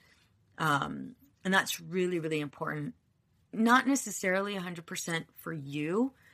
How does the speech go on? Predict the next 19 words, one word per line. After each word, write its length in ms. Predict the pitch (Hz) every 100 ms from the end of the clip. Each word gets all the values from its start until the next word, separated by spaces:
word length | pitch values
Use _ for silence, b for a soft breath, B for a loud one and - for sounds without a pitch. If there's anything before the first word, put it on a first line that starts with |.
| b _
but 100 | 175
it's 140 | 180
important 480 | 196 185 208 180 165
for 180 | - 151
me. 580 | 139 143 143 139 - - b b b -
Like, 480 | 170 165 156 - - _ -
I'm, 140 | 185
and 140 | 185 160
don't 160 | 196
get 100 | 185
me 60 | 165
wrong, 200 | 156 147
I 40 |
know 140 | 151 160
it's 120 | 151
important 340 | 143 156 143 -
to 100 | 151
you, 120 | 135
but 220 | 147